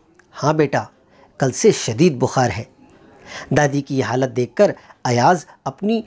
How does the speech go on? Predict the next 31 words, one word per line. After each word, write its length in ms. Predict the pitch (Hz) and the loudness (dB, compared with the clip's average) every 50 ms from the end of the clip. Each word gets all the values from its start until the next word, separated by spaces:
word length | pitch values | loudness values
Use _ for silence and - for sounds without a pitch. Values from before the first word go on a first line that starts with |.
| - _ _ | -10 _ _
सारी 540 | - - - - 208 190 202 277 294 269 196 | -12 -10 -2 0 2 4 4 4 4 2 2
शरारतें 640 | - - 190 170 165 165 147 - - 151 117 98 | 2 2 4 4 4 2 2 0 -2 -2 -2 -2
भूल 200 | 87 113 143 135 | -2 -2 -2 0
गया 280 | 120 123 117 - - - _ _ _ _ _ - | 0 -2 -4 -4 -8 -12 _ _ _ _ _ 0
और 80 | 208 180 | 0 2
जल्दी 360 | 135 120 160 170 165 180 160 | 2 2 2 2 2 2 0
से 140 | - - 127 | 0 -2 -4
बोला, 300 | 110 110 104 95 - - _ _ _ _ - - _ - - _ | -4 -6 -8 -10 -12 -16 _ _ _ _ -20 -20 _ -20 -14 _
"कोई 200 | - 285 320 311 | 2 4 4 6
बात 220 | 254 247 202 - - 165 | 6 4 4 2 2 -2
नहीं, 220 | 135 113 98 90 _ _ _ _ _ _ _ - _ - | -4 -6 -6 -10 _ _ _ _ _ _ _ -20 _ -2
आप 220 | 131 151 160 143 110 - | 0 0 0 -2 -6 -12
घबराइए 400 | 104 113 113 123 135 165 196 196 | -10 -4 -2 -2 2 2 4 4
नहीं, 280 | 202 214 254 226 147 - _ _ _ _ - - _ - | 4 4 2 0 -2 -4 _ _ _ _ -20 -18 _ 0
मैं 160 | 165 208 208 - - - | 0 2 0 0 -4 -10
अभी 200 | - 120 165 226 | 0 2 2 4
डॉक्टर 300 | 196 185 160 - - 185 | 4 2 2 2 2 0
को 140 | 165 - 180 | 2 2 4
लेकर 260 | 165 151 143 - 143 | 4 4 4 2 2
आता 200 | 131 120 - 139 | 0 0 0 -2
हूँ।" 240 | 120 107 104 104 - _ _ _ _ _ _ _ _ _ _ - - - - - - | -2 -4 -4 -10 -16 _ _ _ _ _ _ _ _ _ _ -20 -20 -20 -14 -10 -8
उसने 360 | 98 - - 127 151 214 269 277 - _ _ _ | -6 -2 0 4 4 4 4 2 -4 _ _ _
सदर 340 | - - - 135 135 147 131 | -8 -4 -2 0 2 2 0
दरवाज़ा 420 | 113 120 120 113 135 147 147 147 | 0 -4 -4 -2 0 2 2 0
खोला, 340 | - - - 135 123 113 107 - _ _ _ _ _ _ _ _ - | 0 -2 -4 -6 -6 -6 -8 -12 _ _ _ _ _ _ _ _ -2
इरफान 360 | 151 147 - 196 208 240 240 | -2 0 2 2 0 0 0
को 100 | - - | -2 -4
अंदर 320 | - - 143 156 220 240 | -4 -2 0 2 2 4
बुलाया 420 | 202 165 151 139 131 123 101 - - _ _ - | 4 4 4 4 4 2 0 -6 -14 _ _ -8
और 100 | 123 117 | -8 -6
कहा, 400 | - - - 143 160 156 117 | -4 -2 0 2 2 2 2